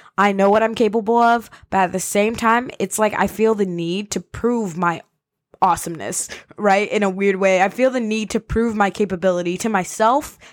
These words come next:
and to others. I also strive so hard to accomplish so much in such a short amount of time in order to feel like, you know, I'm just, it's, it's kind of like a ego boost to a degree. And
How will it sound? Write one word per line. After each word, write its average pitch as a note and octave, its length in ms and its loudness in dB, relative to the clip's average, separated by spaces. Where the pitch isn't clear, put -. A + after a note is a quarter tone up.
and G#3+ 260 -2
to - 140 -2
others. D#3 440 -6
I A#3+ 140 4
also B3+ 240 2
strive A3 360 0
so A#3+ 400 0
hard F#3+ 500 0
to A3+ 120 2
accomplish G3 500 0
so A#3 380 0
much G#3 500 -2
in G3 140 -8
such C4 240 -2
a G#3+ 80 -2
short A3+ 400 0
amount A3+ 240 0
of F3 80 -10
time F3+ 400 0
in G#3+ 160 -4
order A3+ 260 2
to G#3+ 140 -6
feel A#3 260 0
like, F#3+ 400 0
you G#3+ 180 -2
know, F#3 240 4
I'm G#3 180 2
just, - 300 -8
it's, A3 200 -4
it's A3 140 -2
kind D#4+ 240 -2
of E4+ 80 0
like C#4 180 2
a F3+ 180 0
ego A#3 360 0
boost - 460 -10
to A3+ 120 0
a F#3+ 60 2
degree. E3+ 380 -4
And C4 100 2